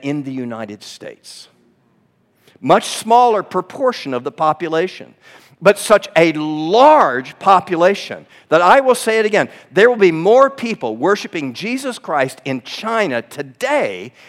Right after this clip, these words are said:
than in the United States. Out of darkness and pain and shame, Jesus comes and mercy flows. That's the way the gospel works. I mean, just think,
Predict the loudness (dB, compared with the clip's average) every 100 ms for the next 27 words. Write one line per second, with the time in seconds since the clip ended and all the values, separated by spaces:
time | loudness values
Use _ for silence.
0 | -4 2 2 2 2 2 0 0 4 4
1 | 4 0 -4 2 2 2 -4 -14 -16 -20
2 | _ _ 2 4 4 4 4 4 -2 -6
3 | -6 -10 -16 _ _ _ _ _ _ _
4 | 4 4 2 -2 2 2 0 -6 -12 _
5 | _ 4 4 4 0 -2 0 0 -4 -8
6 | -16 _ _ _ _ _ _ _ -2 2
7 | 2 0 -8 -6 -2 -2 -4 -10 -16 -20
8 | -20 _ _ _ _ _ _ _ _ _
9 | _ -14 -12 -12 -12 -14 -18 -20 -20 -20
10 | -20 -20 _ -20 -20 _ _ _ _ _
11 | _ _ _ _ -20 -18 -4 0 2 4
12 | 4 4 0 0 4 4 2 -4 -6 0
13 | 0 -2 -8 -2 0 0